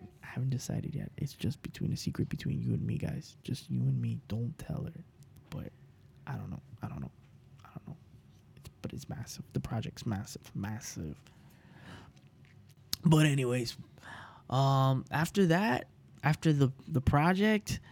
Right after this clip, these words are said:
uh, my birthday, I turned thirty-five years old. I'm five years closer to forty.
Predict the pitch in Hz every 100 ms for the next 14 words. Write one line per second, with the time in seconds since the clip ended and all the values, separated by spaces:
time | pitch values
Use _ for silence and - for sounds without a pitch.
0 | - - - - - 127 127 127 127 127
1 | 123 120 143 170 202 208 214 - - -
2 | - - - - - - 143 135 - 151
3 | 143 139 147 147 139 127 131 151 190 202
4 | - - - - - - - - - 120
5 | 113 - - 127 147 135 143 139 - -
6 | 147 - 127 117 - 127 156 180 196 208